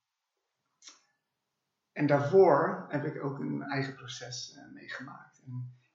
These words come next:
dat is uiteindelijk, als ik terugkijk, is dat wel echt de katalysator geweest voor mijn andere zienswijze. En, ehm, dat begon allemaal toen ik, eh, achttien was. Toen kreeg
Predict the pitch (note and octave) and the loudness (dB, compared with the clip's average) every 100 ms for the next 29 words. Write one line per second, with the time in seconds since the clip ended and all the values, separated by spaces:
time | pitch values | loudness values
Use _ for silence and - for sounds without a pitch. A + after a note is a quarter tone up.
0 | _ _ - C#3 E3+ E3 D#3 D#3 D#3 C#3 | _ _ -2 0 2 2 4 4 4 0
1 | C3+ - D#3+ - D3+ D#3 C#3 D3 C#3+ - | -4 -2 -2 2 4 4 2 -4 -4 -4
2 | - - - C3+ - - D#3 C3+ C3+ C3+ | -6 -8 -6 -6 -8 -8 -6 -6 -8 -8
3 | C3 C3 C3 - C#3 C#3 C3+ C3+ C3 - | -4 -4 -4 -12 -10 -6 -6 -6 -10 -18
4 | _ _ - C3+ B2+ B2+ C3 C#3 C3 B2+ | _ _ -2 0 0 0 0 -2 -2 -2
5 | C3 C3 D3+ - _ _ _ _ _ _ | -2 -2 -6 -12 _ _ _ _ _ _
6 | _ - C3 C3 C3 C3+ C3 B2+ C3 - | _ -10 -6 -4 -4 -6 -6 -6 -8 -4
7 | C3+ C#3+ C#3 - E3+ D3+ E3 D#3+ D3+ D3 | -4 -2 -4 -2 0 0 2 4 6 6
8 | D3 C#3+ C#3 C3+ - _ _ _ - D3+ | 4 0 0 -4 -12 _ _ _ -14 -10
9 | D3 - D3+ - E3+ D#3 D#3 D#3+ D3+ C#3 | -10 -4 -2 -2 -2 0 0 -2 -4 0
10 | C#3 C3+ | 0 0